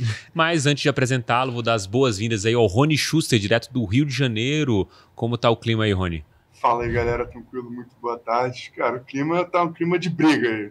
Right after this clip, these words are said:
Speaker 1: Já, já começa aí a nossa, nossa discussão de hoje. Ethereum e Solana, um fica parado um tempão, não processa a transação, é centralizado, e o outro não, não reage o preço. Mas já vamos, vamos discutir isso aí mais um pouco aí, mas apresenta o nosso convidado.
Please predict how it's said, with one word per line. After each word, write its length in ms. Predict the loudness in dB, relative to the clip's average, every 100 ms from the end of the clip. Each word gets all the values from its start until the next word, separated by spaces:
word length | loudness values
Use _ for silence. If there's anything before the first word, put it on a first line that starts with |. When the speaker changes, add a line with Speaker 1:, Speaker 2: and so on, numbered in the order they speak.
| -6
Speaker 1:
Já, 160 | -2 0
já 160 | -2
começa 400 | -4 -2 -2 -2
aí 140 | -2 0
a 20 |
nossa, 280 | -2 -2 -4 -6
nossa 220 | -6 -10
discussão 420 | -12 -18 -14 -12 -12
de 140 | -14
hoje. 140 | -16 -16 _ _ -8 -6
Ethereum 300 | 0 2 2
e 40 |
Solana, 320 | 2 2 2
um 240 | 0 -2 -4 -12 _ _ _ _
fica 220 | -4 -2 2
parado 480 | 4 4 4 0
um 60 | -4
tempão, 600 | -4 -6 -2 0 2 2
não 100 | -2
processa 400 | -4 -6 -4 -6
a 20 |
transação, 960 | -8 -6 -4 -4 -4 -4 -2 -2 -4 -8 _ _
é 60 | -14
centralizado, 880 | -12 -4 -2 -2 0 2 2 2 0
e 120 | 0
o 100 | 0
outro 480 | 0 -2 -4 -8 -6
não, 380 | -8 -6 -6 -4
não 40 |
reage 380 | 0 2 2 0
o 40 |
preço. 340 | -8 -10 -12 -12 -16
Mas 100 | -10
já 140 | -8 -8 -10
vamos, 320 | -10 -10 -14 -18 _ _ _
vamos 200 | -10 -10
discutir 380 | -6 -8 -6 -8
isso 180 | -4 -2
aí 160 | -2
mais 200 | -4 -6
um 60 | -8
pouco 320 | -12 -12 -10
aí, 180 | -8 -8
mas 240 | -8 -10 -12
apresenta 340 | -10 -8 -6
o 40 | -4
nosso 200 | -6 -8
convidado. 400 | -12 -8 -8